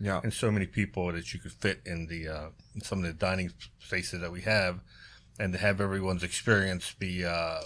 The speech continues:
Speaker 2: you know, enjoyable. Uh, there's, there's a limit to how many people we can accept, and much lower than Parade. Um, so it sells out. Uh, unfortunately, I mean, it's a good thing for the club that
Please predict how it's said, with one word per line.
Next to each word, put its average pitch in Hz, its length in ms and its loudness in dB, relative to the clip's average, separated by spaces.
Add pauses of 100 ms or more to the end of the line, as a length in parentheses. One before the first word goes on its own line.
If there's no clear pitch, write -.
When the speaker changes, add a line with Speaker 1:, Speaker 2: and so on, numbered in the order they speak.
(400)
Speaker 2:
you 98 120 -4
know, 90 80 0
enjoyable. 87 720 4 (400)
Uh, 85 260 -6
there's, 92 260 -8
there's 95 260 -6
a 98 120 0
limit 110 300 4
to 92 100 -2
how 95 120 2
many 87 160 -2
people 90 340 -4
we 85 140 -4
can 85 180 -6
accept, - 460 0
and 85 100 -2
much 101 340 0
lower 92 400 8
than 82 160 0
Parade. 85 540 0 (540)
Um, 82 400 -8
so 92 320 0 (120)
it 98 140 -4
sells 101 280 2
out. 107 300 4
Uh, 85 200 -6 (100)
unfortunately, 92 720 -6
I 90 100 -4
mean, 95 180 0
it's 90 120 -4
a 90 60 -2
good 113 180 4
thing 98 240 2
for 92 140 -6
the 85 60 -6
club 92 420 2
that 85 160 -6